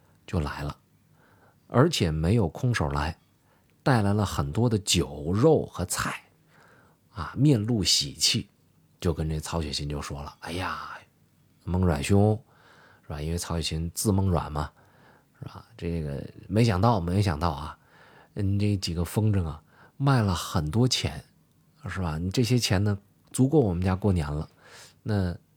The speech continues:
你看这个风筝呢，这是你给我做的，是吧？你教我，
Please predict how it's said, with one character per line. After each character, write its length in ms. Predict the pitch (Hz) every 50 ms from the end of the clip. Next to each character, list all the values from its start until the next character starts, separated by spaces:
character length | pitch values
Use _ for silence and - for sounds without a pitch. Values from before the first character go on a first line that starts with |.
| _ _
你 160 | - 113 107
看 180 | 98 104 110 98
这 140 | 101 113 104
个 160 | 98 92 92 - _ _
风 260 | - - 120 117 113
筝 100 | 107 104
呢， 240 | 95 92 90 90 87 - _ _ _ _
这 140 | - - 101
是 20 |
你 200 | 95 92 92 95
给 80 | 98 98
我 180 | 92 82 73
做 240 | 71 - 98 90 78
的， 100 | 73 69 - _ _ _ - - - - - - _
是 80 | - -
吧？ 100 | 92 87
你 160 | 85 78 76
教 240 | - - 113 104 101
我， 340 | 104 101 92 78 71 69